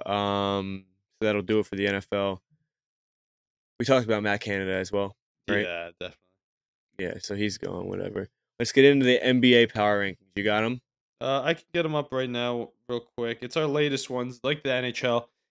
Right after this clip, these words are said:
Speaker 2: Haven't done 'em as annually as the N F L,
Speaker 1: Wanna
Speaker 2: 'cause
Speaker 1: do 'em? You wanna just do 'em off the top of our heads right now and looking at standings?
Speaker 2: All right, yeah, we can definitely do that. Write this
Speaker 1: All right.
Speaker 2: down, write this down too, so that way we can, uh, document it and post it out there for the good people.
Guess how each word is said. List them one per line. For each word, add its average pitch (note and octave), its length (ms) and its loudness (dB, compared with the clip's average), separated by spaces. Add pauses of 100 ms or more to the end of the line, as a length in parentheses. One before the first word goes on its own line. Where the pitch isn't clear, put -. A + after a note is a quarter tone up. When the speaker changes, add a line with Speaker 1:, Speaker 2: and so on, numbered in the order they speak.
(160)
Speaker 2:
Haven't C3+ 260 0
done C3 220 0
'em A#2 300 -2 (240)
as B2+ 220 2
annually A#2+ 420 -4
as A2 120 -2
the G#2+ 140 -8
N A2+ 120 -6
F A2 140 -8
L, G2+ 100 -2
Speaker 1:
Wanna E3 140 8
Speaker 2:
'cause C#3 80 4
Speaker 1:
do D3+ 180 12
'em? E3+ 280 4
You C3+ 120 4
wanna C#3+ 200 8
just C3 180 2
do C3 140 6
'em C3 80 6
off B2 120 4
the G#2 80 -8
top A#2 200 6
of A2 60 -6
our A#2 100 6
heads A2 220 4
right B2+ 140 6
now C#3 260 4
and A2 200 0
looking A2+ 200 0
at G#2 100 -2
standings? A2+ 560 0 (600)
Speaker 2:
All D3+ 80 -2
right, B2 200 2
yeah, C3 200 -2
we C3 100 -4
can C#3 160 -6
definitely G#2 300 -6
do G2+ 180 -8
that. G2+ 280 -6 (360)
Write C#3 200 -4
this A2 100 -4
Speaker 1:
All G#2 40 -2
right. G2+ 40 -2
Speaker 2:
down, A#2+ 240 0
write A2 220 -6
this - 120 -20
down G#2+ 320 -4
too, G#2+ 120 -6
so G2+ 140 -14
that G2+ 120 -2
way G2+ 140 -4
we G#2 120 -6
can, G#2 220 -12
uh, G2 180 -8
document G2+ 580 -10
it G#2 40 -8
and G2 140 -16
post G#2 220 -12
it G2+ 40 -4
out G#2 160 -6
there F#2+ 80 -6
for - 140 -12
the G#2 80 -10
good G#2 220 -8
people. G2 340 -10